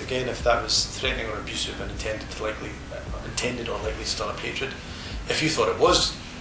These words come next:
the obvious thing that you would do is go report it to the police. The police would, um, look at the evidential base, uh, they would determine whether or not they thought it was threatening or abusive or indeed,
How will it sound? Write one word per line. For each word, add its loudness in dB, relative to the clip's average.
the 0
obvious 2
thing -4
that -6
you -4
would -2
do 2
is 2
go -6
report -4
it -4
to -4
the 6
police. 8
The -4
police 0
would, -4
um, -6
look -2
at -4
the -4
evidential 0
base, 2
uh, -4
they -6
would -8
determine -2
whether -4
or -6
not -4
they -2
thought -2
it -6
was -4
threatening -2
or -6
abusive -2
or -4
indeed, -8